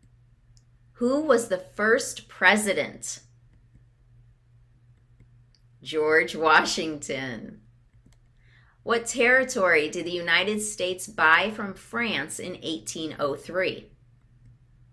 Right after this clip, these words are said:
Louisiana. Name one war fought by the United States in the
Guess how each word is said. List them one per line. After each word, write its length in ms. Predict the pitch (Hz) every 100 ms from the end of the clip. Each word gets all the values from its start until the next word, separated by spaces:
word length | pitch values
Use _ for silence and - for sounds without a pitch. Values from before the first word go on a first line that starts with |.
| _ _ _ _ _ _ _ _ _ _ _ _ _ _ _ _ _ _ _ -
Louisiana. 1400 | 139 139 156 196 214 220 233 190 180 180 143 110 - - _ _ _ _ _ _ _ _ _ _ _ _ _ _ _ _ _ _ _
Name 300 | - 190 190
one 340 | 180 185 226 269
war 380 | 208 180 202 -
fought 320 | 170 - -
by 140 | 185 170
the 80 |
United 480 | 165 156 151 160 190
States 500 | - - 165 208 - -
in 180 | 185
the 220 | 175 160